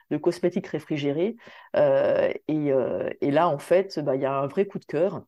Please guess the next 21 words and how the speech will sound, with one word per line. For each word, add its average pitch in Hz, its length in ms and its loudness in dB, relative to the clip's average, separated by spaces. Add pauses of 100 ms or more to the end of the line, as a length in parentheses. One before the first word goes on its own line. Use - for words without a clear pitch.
(280)
de 139 80 -8
l'ensemble 147 340 -4
des, 139 160 0
des 135 160 -2
acteurs 160 340 2
de 135 100 2
la 135 220 -2
filière 156 420 -4
cosmétique - 440 -10
française 185 580 -2 (380)
qui 147 60 -8
me 143 140 -4
disent : « 180 180 0
Ouh 180 80 0
là 175 100 6
là, 170 140 4
c'est - 200 -14
extrêmement 202 440 2
compliqué, 190 440 -2
votre 185 200 2
projet. » 165 460 0